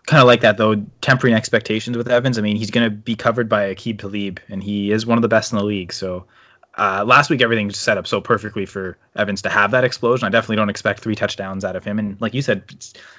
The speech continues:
I mean, it may not even be realistic to expect one, um, which I think means, again, more chance that a tight end is gonna get a touchdown there, if anyone's gonna get it, go, either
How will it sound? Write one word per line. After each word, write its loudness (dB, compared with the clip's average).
I -8
mean, 0
it -4
may 2
not 6
even 0
be 2
realistic 0
to -4
expect -4
one, -2
um, -10
which -4
I 0
think 0
means, 2
again, 0
more 0
chance -2
that -2
a 2
tight 0
end 0
is -8
gonna -6
get -6
a -8
touchdown -10
there, -8
if -10
anyone's -6
gonna -10
get -2
it, -6
go, -4
either -2